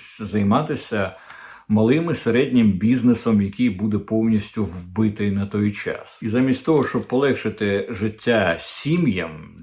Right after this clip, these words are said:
замість того, щоб полегшити життя громадянам, у яких це життя дуже важке,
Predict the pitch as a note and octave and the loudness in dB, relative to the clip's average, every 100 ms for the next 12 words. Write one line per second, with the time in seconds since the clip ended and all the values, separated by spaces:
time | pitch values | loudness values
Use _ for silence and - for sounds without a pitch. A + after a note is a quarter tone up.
0 | - G2 G2 - B2 G#2 F#2+ F#2 - G2+ | -10 -8 -8 -6 -2 -2 -4 -12 -8 -2
1 | A2 - F2+ G2 E2+ G2+ - G#2+ F2 F2+ | -2 -4 -10 -10 -10 -12 -6 -4 -4 -6
2 | F2+ E2 B2 D3+ A2+ E2 F2+ - F#2+ D#2+ | -8 -2 -2 0 -4 -4 -10 -10 -10 -10
3 | F2 G2 G#2 A#2 - - G#2+ G2+ - F2 | -16 -16 -12 -12 -12 -4 -2 -2 -2 -4
4 | F2+ A#2 F#2+ F2+ F2 - - B2 D3 | 0 0 0 -4 -6 -8 -6 -2 -2